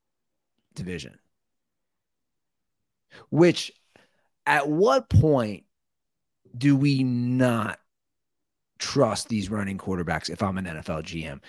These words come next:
Like, at what point is it gonna take? You can't. This was a designed run play, too,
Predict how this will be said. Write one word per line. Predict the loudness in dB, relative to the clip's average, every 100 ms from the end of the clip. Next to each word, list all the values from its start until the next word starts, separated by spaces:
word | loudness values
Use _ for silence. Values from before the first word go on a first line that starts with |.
| -6
Like, | 0 2
at | 4 6
what | 6 4
point | 0 0 2 0
is | -4
it | -4
gonna | -6 -4
take? | 0 0 -2
You | -6 -6
can't. | -6 -4 -2 -2 -2 _ -20 -18 _ _ -2
This | 0
was | 2 4
a |
designed | 4 4 2 -2 -4
run | -8 -8
play, | -6 -6
too, | -8 -8 -8 -10